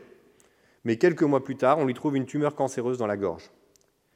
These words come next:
Christian Cervantes est mort en deux mille douze des suites de cette maladie. Il avait soixante-quatre ans. Trois ans plus tôt, il avait porté plainte au pénal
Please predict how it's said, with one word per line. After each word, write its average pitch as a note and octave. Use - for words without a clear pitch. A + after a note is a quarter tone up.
Christian F3
Cervantes F#3
est D3
mort D#3+
en C3
deux C3+
mille D3
douze E3+
des C#3
suites E3+
de D3
cette C3
maladie. A2
Il C3+
avait D3+
soixante-quatre D3+
ans. E2+
Trois G#3+
ans C4
plus G3+
tôt, D#3+
il D3+
avait F#3
porté F3+
plainte G#3
au E3+
pénal A#2+